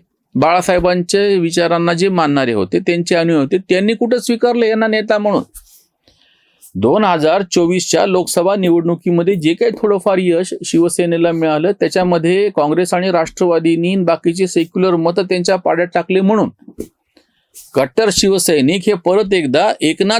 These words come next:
शिंदेच्याच पाठीशी, त्यांनी त्यांचा जो सत्तावन्नचा आकडा निवडून आणला, त्याच्यातून सिद्ध झालं ना परत.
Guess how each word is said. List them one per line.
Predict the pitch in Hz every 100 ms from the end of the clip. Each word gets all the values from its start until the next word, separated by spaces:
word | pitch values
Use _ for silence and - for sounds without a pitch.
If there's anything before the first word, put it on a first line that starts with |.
| -
शिंदेच्याच | 220 214 220 233 214
पाठीशी, | - 190 190 175 226
त्यांनी | - 190 180 220
त्यांचा | 220 220 240
जो | 247
सत्तावन्नचा | 226 226 214 240 226 214 202 214
आकडा | 208 220
निवडून | 214 220 220
आणला, | 214 214
त्याच्यातून | 214 214 226
सिद्ध | 196 208
झालं | 226 202 233
ना |
परत. | - 226